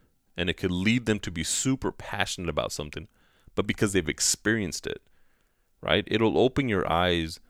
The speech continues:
to really how different people are. And again, it's not about being right or wrong. It's not about, now, if you have the same exact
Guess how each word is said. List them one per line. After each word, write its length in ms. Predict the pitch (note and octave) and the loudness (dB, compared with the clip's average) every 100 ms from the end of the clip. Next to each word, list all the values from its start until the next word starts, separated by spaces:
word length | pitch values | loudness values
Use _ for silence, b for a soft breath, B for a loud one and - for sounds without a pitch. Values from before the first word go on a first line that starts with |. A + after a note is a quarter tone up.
| _ _ _ _ | _ _ _ _
to 120 | - A2 | -6 2
really 520 | C3+ A3 G#2 E2 - _ _ _ _ _ | 4 4 2 0 -8 _ _ _ _ _
how 160 | - A#2+ | -4 -2
different 380 | A#2+ A#2 F#2 - | -2 -2 -4 -4
people 300 | A2 F2+ - | -4 -4 -2
are. 260 | B1+ - - - _ - - _ _ _ _ _ - | -2 -4 -16 -20 _ -20 -20 _ _ _ _ _ -2
And 300 | A2+ A2 G2 - _ - | 2 2 0 -8 _ -2
again, 260 | A2 G#2+ | 2 2
it's 120 | G#2 | 2
not 120 | B2+ C3+ | 0 4
about 200 | A#2 G2+ | 4 2
being 200 | F#2+ F2 | 0 2
right 160 | E2 | 2
or 60 | D2 | 2
wrong. 280 | B1+ B1+ - _ _ _ _ _ _ _ | -2 -6 -10 _ _ _ _ _ _ _
It's 160 | - - | -4 2
not 140 | G2 | 4
about, 400 | F#2+ F#2 F2+ - - | 6 8 8 4 0
now, 220 | G#2 F#2+ b b b - | 4 4 b b b -4
if 180 | - | 0
you 80 | A#2+ | 4
have 180 | A2+ G2+ | 4 4
the 120 | F2+ | 2
same 500 | - - A#2+ B2+ E3+ | 2 4 2 2 0
exact 540 | A#2+ G#2 D2 G#1+ - | -2 2 2 2 -2